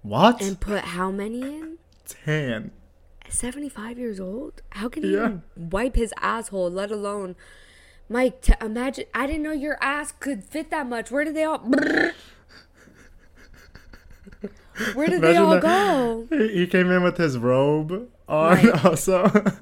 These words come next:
Speaker 1: <laughs>
Speaker 2: Mike.
Speaker 1: There was also a seventeen-year-old boy that had <laughs> Yeah.
Speaker 2: Wait, I have a
Speaker 1: He
Speaker 2: story, but go ahead.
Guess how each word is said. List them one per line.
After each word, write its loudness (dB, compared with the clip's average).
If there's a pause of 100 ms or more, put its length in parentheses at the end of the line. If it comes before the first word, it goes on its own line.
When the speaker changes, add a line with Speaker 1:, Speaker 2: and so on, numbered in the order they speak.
(260)
Speaker 1:
<laughs> -20
Speaker 2:
Mike. -2
Speaker 1:
There 0
was 4
also 4
a 4
seventeen-year-old -2
boy 0
that -2
had -4 (840)
<laughs> -
Yeah. 4
Speaker 2:
Wait, 4
I 8
have 2
a 2
Speaker 1:
He -4
Speaker 2:
story, -6
but -10
go -8
ahead. -6